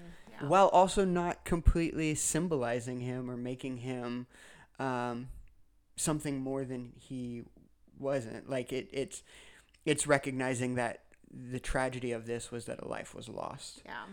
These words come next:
Speaker 2: But then also
Speaker 1: Well, not just his life, but
Speaker 2: Right.
Speaker 1: so many lives
Speaker 2: Right,
Speaker 1: have
Speaker 2: so many
Speaker 1: been
Speaker 2: lives. But you don't,
Speaker 1: lost,
Speaker 2: you don't wanna
Speaker 1: yeah.
Speaker 2: lose the, um, particularity of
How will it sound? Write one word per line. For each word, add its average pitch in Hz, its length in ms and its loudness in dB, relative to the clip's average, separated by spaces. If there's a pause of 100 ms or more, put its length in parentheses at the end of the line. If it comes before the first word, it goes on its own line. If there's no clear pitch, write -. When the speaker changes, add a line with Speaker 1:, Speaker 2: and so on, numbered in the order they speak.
(140)
Speaker 2:
But 127 180 -2
then 127 180 -4
also 123 580 -6
Speaker 1:
Well, 240 100 -4
not - 160 -2
just 165 220 -10
his 165 220 -10
life, - 300 -12
but 151 100 -2
Speaker 2:
Right. 151 200 4
Speaker 1:
so 170 120 -4
many 165 220 -8
lives 135 140 0
Speaker 2:
Right, 147 160 8
Speaker 1:
have - 80 -8
Speaker 2:
so 170 180 4
many 151 140 4
Speaker 1:
been 123 80 0
Speaker 2:
lives. - 200 -4 (240)
But 190 140 12
you 185 80 6
don't, 190 300 6
Speaker 1:
lost, 175 80 2
Speaker 2:
you 175 100 6
don't 175 160 10
wanna 160 220 6
Speaker 1:
yeah. 139 40 4 (120)
Speaker 2:
lose 139 680 4 (800)
the, 123 840 0
um, 123 240 -6 (160)
particularity 127 1000 -2
of 135 380 -2